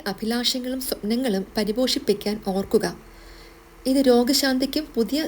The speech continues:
സാധ്യതകൾക്കുമുള്ള സമയമാണ്. ആത്മവിശ്വാസത്തോടെയും തുറന്ന ഹൃദയത്തോടെയും യാത്ര സ്വീകരിക്കുക. ഇതാണ് ഗ്രൂപ്പ് നമ്പർ ത്രീ സെലക്ട് ആയുടെ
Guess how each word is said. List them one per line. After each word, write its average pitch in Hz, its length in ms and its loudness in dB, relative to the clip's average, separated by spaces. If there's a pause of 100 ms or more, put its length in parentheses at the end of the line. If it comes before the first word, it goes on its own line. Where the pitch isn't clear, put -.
(140)
സാധ്യതകൾക്കുമുള്ള 233 760 2 (140)
സമയമാണ്. 180 520 -2 (680)
ആത്മവിശ്വാസത്തോടെയും 254 960 2 (160)
തുറന്ന 254 360 2
ഹൃദയത്തോടെയും 226 680 2 (180)
യാത്ര 202 320 -2
സ്വീകരിക്കുക. 180 460 -2 (720)
ഇതാണ് 247 340 2 (260)
ഗ്രൂപ്പ് 233 240 0
നമ്പർ 226 200 -2 (140)
ത്രീ 302 160 2 (240)
സെലക്ട് 208 340 0
ആയുടെ 190 200 0